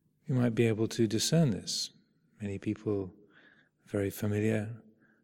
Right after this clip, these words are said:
with this as a, a meditation object, but if it's new, new as an idea, as an experience,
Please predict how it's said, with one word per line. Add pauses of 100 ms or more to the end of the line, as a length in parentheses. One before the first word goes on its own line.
(180)
with
this
as
a, (840)
a
meditation
object, (1080)
but
if
it's
new, (1300)
new
as
an
idea,
as
an
experience,